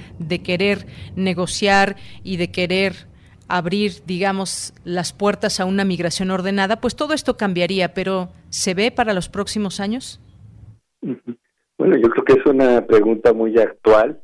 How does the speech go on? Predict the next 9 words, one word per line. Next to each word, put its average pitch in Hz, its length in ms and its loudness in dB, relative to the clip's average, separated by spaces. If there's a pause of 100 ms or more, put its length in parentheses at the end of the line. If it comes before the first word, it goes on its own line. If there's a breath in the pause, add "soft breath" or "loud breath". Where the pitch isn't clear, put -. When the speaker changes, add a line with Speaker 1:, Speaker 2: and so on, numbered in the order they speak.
(460)
Speaker 2:
Eh, 101 500 2
efectivamente, 110 880 2
la, 98 360 2
el 98 220 -4
proceso 110 320 0
migratorio, 104 720 4 (480)
eh, 95 480 2
involucra 104 880 2
a 95 400 2